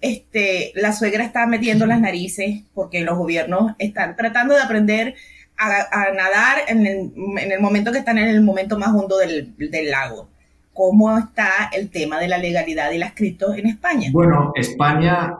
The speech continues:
Speaker 2: ni bien ni mal, eh, la respuesta, como se dice aquí, es un poco a la gallega. Eh, básicamente, España suele, eh, responder bastante bien a los criterios europeos, por lo tanto, se puede decir que llevamos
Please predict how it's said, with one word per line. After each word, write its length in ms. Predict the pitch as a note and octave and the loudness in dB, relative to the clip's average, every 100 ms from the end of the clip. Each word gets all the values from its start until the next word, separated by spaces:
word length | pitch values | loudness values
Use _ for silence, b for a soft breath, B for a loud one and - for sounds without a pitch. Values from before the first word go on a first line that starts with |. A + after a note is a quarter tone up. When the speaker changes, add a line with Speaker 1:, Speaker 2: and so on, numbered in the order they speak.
| - | -4
Speaker 2:
ni 240 | C3 C3 | 2 4
bien 240 | C#3+ G3 F#3 | 6 6 6
ni 100 | D3+ | 6
mal, 280 | D#3+ E3 - - | 4 2 0 -2
eh, 480 | A#2 A2 G2+ G2+ G2+ | -4 0 2 2 0
la 140 | G#2 G2+ | 0 -2
respuesta, 480 | G2+ A#2 B2 B2 | -2 -6 -4 -4
como 140 | A#2+ A#2 | -4 -4
se 140 | A2+ | -2
dice 180 | A2+ A2+ | -2 -2
aquí, 140 | A#2 | -2
es 80 | A2+ | -2
un 60 | - | -2
poco 200 | A#2 A2 | -2 0
a 80 | G#2+ | -2
la 80 | G2 | -4
gallega. 420 | A2 B2+ C3+ B2+ - | 0 2 2 -2 -6
Eh, 200 | G#2+ G#2 | -4 -4
básicamente, 480 | G#2+ C3+ C3 C3 C3 | -6 -6 -4 -4 -6
España 480 | - B2+ B2+ C#3 C3+ | -6 -6 -4 -4 -4
suele, 580 | - B2 B2 B2 B2+ - | -4 0 2 4 0 -2
eh, 520 | G#2 G2 F#2 F2+ E2 _ - | -10 -10 -6 -8 -10 _ -18
responder 480 | G#2 - G#2 G#2 A#2 | -16 -8 -2 -2 0
bastante 400 | B2 - A#2+ A2+ | -2 -2 -6 -4
bien 240 | A2 A2+ | -2 0
a 60 | A#2+ | 0
los 140 | A2+ | -2
criterios 720 | - G2+ - A2+ A2+ A#2 A2+ - - | -6 -12 -8 -6 -2 0 -2 -6 -10
europeos, 560 | G#2 - C#3 C3+ C#3+ - _ _ _ | -6 -2 2 2 2 -6 _ _ _
por 140 | A2+ G#2+ | -4 -2
lo 80 | |
tanto, 160 | G#2+ A#2 | 0 0
se 100 | A#2+ | -2
puede 160 | A2+ G#2+ | -2 -2
decir 160 | A#2 | -2
que 80 | A#2+ | 0
llevamos 300 | A#2 A#2 | 0 2